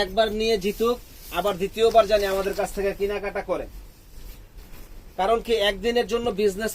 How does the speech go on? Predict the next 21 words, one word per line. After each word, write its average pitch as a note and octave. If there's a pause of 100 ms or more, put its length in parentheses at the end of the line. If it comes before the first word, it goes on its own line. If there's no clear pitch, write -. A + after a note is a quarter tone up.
করতে A3 (120)
চাই A3+
না E3
আমরা, B2 (560)
আমরা G#3
বেশ A3 (100)
বিজনেস G#3
করতে A3
চাই A3+
সারা G3+
জীবনের G#3+
জন্য। C3+ (680)
প্রাইস G3
পড়বে A3+ (520)
মাত্র F#4 (460)
পঁচিশশো। G3+ (3250)
মানে F3+ (120)
জামদানির A3+
গোমর A#3 (100)
একবারে A3 (120)
শেষ, G#3